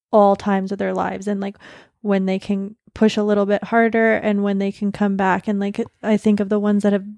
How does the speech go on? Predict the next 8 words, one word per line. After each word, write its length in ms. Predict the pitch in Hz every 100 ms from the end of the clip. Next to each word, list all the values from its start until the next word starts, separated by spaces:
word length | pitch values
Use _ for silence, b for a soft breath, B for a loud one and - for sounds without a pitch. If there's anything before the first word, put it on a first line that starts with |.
| -
been 220 | 208 208 202
with 160 | 202
me 120 | 208 202
the 120 | 202
longest, 680 | 196 190 202 220 269 269 220
it's 180 | 208 -
like 300 | 196 - - b b b b b _ -
they 640 | 214 208 196 196 202 262